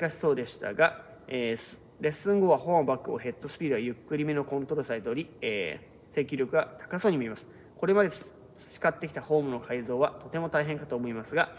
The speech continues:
一つ一つできたを、えー、実感できるのも楽しいですよね。えー、私も頑張ります」ということで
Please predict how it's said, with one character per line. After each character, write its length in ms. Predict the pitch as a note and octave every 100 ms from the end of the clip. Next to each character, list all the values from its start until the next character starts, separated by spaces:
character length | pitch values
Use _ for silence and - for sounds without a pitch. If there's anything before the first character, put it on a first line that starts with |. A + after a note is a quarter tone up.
| - -
一 120 | - D#3+
つ 100 | D#3
一 160 | D#3+
つ 120 | D3
で 120 | A#2+ D3
き 80 |
た 140 | - - - -
を、 120 | F#3 F#3 - -
え 120 | C#3
ー、 40 | A#2
実 100 | A#2+
感 200 | C3 B2
で 100 | B2
き 40 |
る 60 | E3
の 80 | F#3
も 40 |
楽 180 | B2 B2+
し 60 | C#3+
い 20 |
で 80 | A#2
す 80 |
よ 60 | G#2+
ね。 180 | C3 -
え 40 | A2+
ー、 40 |
私 220 | A#2+ C3
も 60 | A#2
頑 100 | A#2+
張 80 | C#3
り 60 |
ま 100 | D3+
す」 60 | D#3
と 40 |
い 20 | B2+
う 20 |
こ 80 |
と 40 |
で 40 | A2+